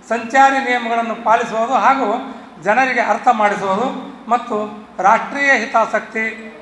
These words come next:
ಹಾಗೂ ಸಾರ್ವಜನಿಕ ಹಿತಾಸಕ್ತಿಗಳಲ್ಲಿ ಭ್ರಷ್ಟ ಜನರ ಮುಖವಾಡವನ್ನು ಬಯಲಿಗೆಳೆಯಲು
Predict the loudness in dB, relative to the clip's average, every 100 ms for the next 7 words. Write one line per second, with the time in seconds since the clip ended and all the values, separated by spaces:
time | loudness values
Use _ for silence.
0 | -6 2 2 2 0 4 4 2 -2 -2
1 | -2 0 0 0 -4 0 2 2 0 -2
2 | -6 -16 -18 -4 -2 -2 -2 -2 0 2
3 | 0 0 2 4 6 4 0 0 0 2
4 | 2 2 0 0 0 0